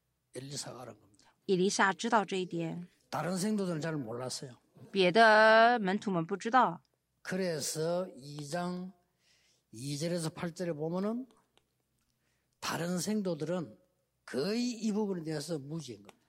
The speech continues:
Speaker 2: 所以第二章二到八节呢，别的学生们对这一部分非常的无知。
Speaker 1: 다 아는데 모르는 거죠.
Speaker 2: 都知道，但不知道。
Speaker 1: 요 생도들이 뭐라고 말합니까?
Speaker 2: 那这些学生们说什么？
Speaker 1: "아이, 선생님이 지금 하늘로 올릴 줄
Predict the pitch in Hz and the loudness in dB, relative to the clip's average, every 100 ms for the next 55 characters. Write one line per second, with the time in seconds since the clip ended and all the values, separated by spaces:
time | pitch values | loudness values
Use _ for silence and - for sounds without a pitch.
0 | _ 233 202 240 240 214 196 240 233 214 | _ 4 6 8 6 6 6 8 6 8
1 | 226 220 208 170 175 190 190 175 196 220 | 6 6 4 6 8 6 4 4 4 4
2 | 185 180 233 196 180 208 226 277 240 226 | 2 4 4 6 4 6 6 6 4 4
3 | 226 220 262 254 226 175 175 160 175 - | 0 4 4 4 2 0 0 -2 -4 -2
4 | 190 180 - - 202 226 160 170 202 262 | -2 -2 -6 -10 -10 -8 -6 -4 0 0
5 | 269 247 131 - - - 131 123 - - | 0 -2 -4 -14 -20 -16 -14 -12 -16 -20
6 | - - _ 247 254 226 330 349 294 - | -20 -20 _ 4 4 6 4 8 6 6
7 | 226 185 175 185 185 233 262 254 156 - | 4 4 2 -6 -4 0 4 4 4 -2
8 | _ 247 277 233 - _ - - 269 262 | _ -4 -4 -6 -12 _ -12 -6 -4 -4
9 | 214 190 131 135 156 190 202 214 - - | -4 -4 -4 -6 -4 -4 -6 -8 -10 -10
10 | 165 233 233 208 208 294 269 - 196 262 | -10 2 6 6 4 2 4 4 4 4
11 | 220 254 240 185 160 165 - _ _ _ | 4 2 2 0 -2 -4 -8 _ _ _
12 | - 190 - 185 180 262 269 233 226 175 | -8 -4 -4 -4 -2 0 0 0 -2 -4
13 | 202 214 175 - 277 240 175 226 269 202 | -6 -4 -6 -4 -4 -2 -2 -2 -2 -4
14 | 170 | -6